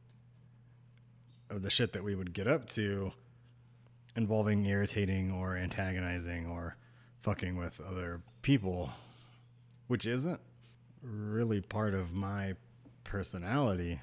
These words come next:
But I think that when David and I get together, it just kinda becomes, it comes out. We had groups of people in Final Fantasy eleven that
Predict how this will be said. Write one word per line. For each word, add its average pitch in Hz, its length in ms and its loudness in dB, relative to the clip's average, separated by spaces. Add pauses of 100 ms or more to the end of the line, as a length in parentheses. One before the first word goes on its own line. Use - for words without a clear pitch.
(160)
But 90 120 -8
I 85 120 -6
think 90 360 -8
that 85 180 -10 (1000)
when 90 220 -6
David 90 280 -2
and 87 80 -4
I 87 100 -4
get 85 200 -8
together, 98 460 2
it 80 100 -6
just - 200 -8
kinda 87 220 -4
becomes, 87 920 -2 (640)
it - 80 -6
comes 95 240 0
out. 113 280 0 (1120)
We 123 280 6
had 101 260 2
groups 110 480 2
of 92 280 -4
people 95 540 4 (200)
in 98 240 0
Final 95 280 0
Fantasy 92 440 -2
eleven 101 480 2
that 95 180 0